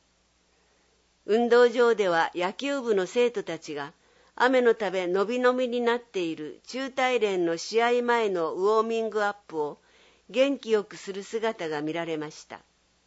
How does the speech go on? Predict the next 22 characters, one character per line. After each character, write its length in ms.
ま 120
た 160
学 240
校 160
周 280
辺 260
の 120
ゴ 160
ミ 180
を 200
自 180
主 120
的 320
に 140
拾 220
っ 40
て 200
帰 240
っ 40
て 180
き 80
た 240